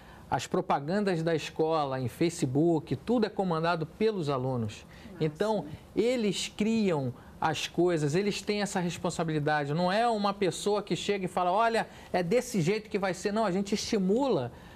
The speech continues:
Speaker 1: a essas crianças a crescerem. Porque o que que é o ensino, na verdade?
Speaker 2: Exatamente isso,
Speaker 1: O ensino é
Speaker 2: né?
Speaker 1: você ensinar o cara a crescer.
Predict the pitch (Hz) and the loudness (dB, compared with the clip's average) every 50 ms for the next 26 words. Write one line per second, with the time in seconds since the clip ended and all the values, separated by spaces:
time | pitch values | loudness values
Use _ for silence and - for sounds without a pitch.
0 | - - - 160 160 170 220 262 - - 226 - - - 175 165 190 220 240 - | -10 -6 -2 0 0 2 0 0 0 -2 -2 -4 -2 0 2 2 4 2 0 0
1 | - 185 196 220 214 - 269 294 294 - - 247 254 277 269 165 110 110 - - | 0 0 0 -2 -2 -2 -2 -2 -2 -2 -2 -2 0 0 0 -2 -4 -6 -10 -16
2 | - - - - - - - - - - 359 349 - - 370 392 - 403 403 370 | -20 -20 -20 -20 -20 -8 -6 -6 -2 -2 -2 -2 0 -2 -2 -2 -2 -2 -2 0
3 | 320 294 - - - 214 185 170 165 156 151 143 147 143 127 135 139 123 113 101 | -2 -2 0 0 2 2 2 2 2 2 0 0 0 0 0 0 0 0 0 -2
4 | 98 - - - - - - 202 - - 190 185 180 - 185 175 175 170 180 - | -4 -8 -12 -18 -20 -20 -20 -20 -16 -14 -14 -14 -14 -14 -14 -14 -14 -14 -16 -16
5 | - 170 156 143 - 226 254 247 - - - - 294 349 349 339 339 - - - | -16 -14 -14 -4 0 2 2 2 2 2 2 2 2 4 4 4 2 2 0 0
6 | 311 302 294 - - 277 233 208 208 214 220 214 185 - - - 180 196 247 311 | 0 0 0 0 0 2 2 2 4 4 4 4 2 0 0 0 2 2 4 4
7 | 202 220 - - - - - - - - 311 311 - - - 247 269 311 311 311 | 2 0 0 -4 -8 -8 -8 -8 -4 -2 -2 -2 -2 -2 0 0 0 0 0 -2